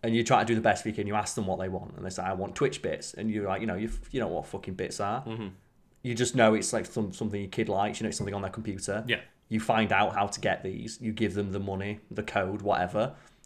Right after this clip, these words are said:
Speaker 1: You ask your chat, "So what, what do you do with, with the bits?" And say, "Oh, I gave it to," again, like, Ninja. So
Speaker 2: Yeah.
Speaker 1: who, who's that? And then you Google that person's name, is, and you see the headline, "Ninja paid fifty million dollars to go on Mixer."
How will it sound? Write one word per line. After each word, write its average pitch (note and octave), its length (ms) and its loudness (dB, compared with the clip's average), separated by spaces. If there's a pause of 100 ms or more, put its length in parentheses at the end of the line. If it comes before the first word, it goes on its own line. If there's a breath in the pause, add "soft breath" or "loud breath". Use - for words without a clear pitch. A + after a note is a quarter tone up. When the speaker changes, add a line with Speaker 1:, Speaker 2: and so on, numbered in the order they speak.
(120)
Speaker 1:
You A2 160 2
ask - 380 2
your G#2 120 -4
chat, E2 260 -2
"So B2+ 100 -2
what, D#3 200 -2
what E3 160 -2
do G3 80 -2
you F#3 60 -2
do G3+ 140 -2
with, F#3 120 -8 (100)
with D#3+ 100 -6
the F3 100 4
bits?" - 560 -2 (420 soft breath)
And C#3 100 -6
say, E3+ 160 2
"Oh, G3+ 160 8
I E3+ 80 8
gave D#3+ 260 6
it C#3+ 120 0
to," C3 340 0 (420)
again, A2+ 460 2
like, A2 160 -4
Ninja. B2+ 440 2 (500 soft breath)
So B2 100 -12
Speaker 2:
Yeah. A#2+ 140 2
Speaker 1:
who, C#3+ 160 -4
who's C#3+ 180 0
that? B2 380 4
And A#2 120 0
then B2 120 2
you A#2+ 80 2
Google B2+ 320 6
that A2 180 8
person's A2 300 2
name, A2+ 340 2
is, A2 160 -4
and A#2+ 180 0
you A2+ 120 4
see B2 120 0
the A2 120 4
headline, A2+ 520 4
"Ninja A2 280 2
paid G#2 200 2
fifty G#2+ 300 -4
million G2 300 -4
dollars G2 340 0
to - 80 -10
go G2+ 120 -2
on F#2 100 0
Mixer." A2+ 420 -2